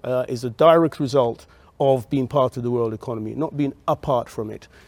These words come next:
So it isn't about China being able to dominate the world economy. It's about China taking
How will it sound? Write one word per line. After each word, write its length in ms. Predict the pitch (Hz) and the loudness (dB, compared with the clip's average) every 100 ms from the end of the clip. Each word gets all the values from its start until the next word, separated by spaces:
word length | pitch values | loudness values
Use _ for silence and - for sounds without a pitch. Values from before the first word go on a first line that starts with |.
| _ | _
So 120 | 147 | 2
it 80 | 151 | 4
isn't 200 | 185 165 | 4 4
about 300 | 143 139 117 | 6 4 4
China 280 | 143 127 123 | -2 -2 0
being 140 | 123 | -2
able 180 | 123 117 | -2 -6
to 100 | 117 | -12
dominate 520 | 104 143 208 156 123 | 0 4 6 6 2
the 100 | 113 | -2
world 220 | 113 110 113 | -8 -8 -8
economy. 380 | - 113 110 | -8 -8 -6
It's 120 | 117 123 | -8 -4
about 240 | 123 117 | -4 -4
China 320 | - 123 117 | -2 -2 -2
taking 520 | - 123 117 123 113 | -2 -4 -2 -4 -6